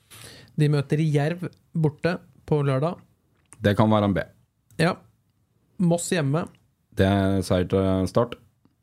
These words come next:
Speaker 1: Sandnes Ulf borte.
Speaker 2: Eh, den er jeg ikke så definitiv på.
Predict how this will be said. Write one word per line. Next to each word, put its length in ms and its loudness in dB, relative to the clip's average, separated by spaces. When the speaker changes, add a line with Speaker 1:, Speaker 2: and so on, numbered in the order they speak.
Speaker 1:
Sandnes 480 -2
Ulf 220 -4
borte. 320 -4
Speaker 2:
Eh, 1040 2
den 240 2
er 100 0
jeg 60 -2
ikke 140 -6
så 100 2
definitiv 540 0
på. 100 0